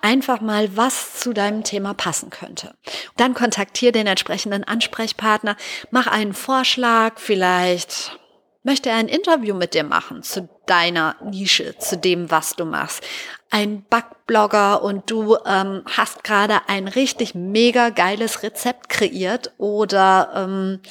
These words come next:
bietest einen richtig geilen Workshop an, was auch immer. Vielleicht ist das ja ganz spannend oder du hast Backtipps zu Weihnachten, irgendwas ganz Neues.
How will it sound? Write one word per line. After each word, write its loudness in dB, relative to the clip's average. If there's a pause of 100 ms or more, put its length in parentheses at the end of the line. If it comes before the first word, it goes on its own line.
(480)
bietest 2
einen 2
richtig 0
geilen 0
Workshop 0
an, 2
was -2
auch -2
immer. 2
Vielleicht 0
ist 0
das 2
ja 4
ganz 2
spannend 0
oder 0
du -4
hast -2
Backtipps 0
zu 2
Weihnachten, 0
irgendwas 0
ganz 0
Neues. 4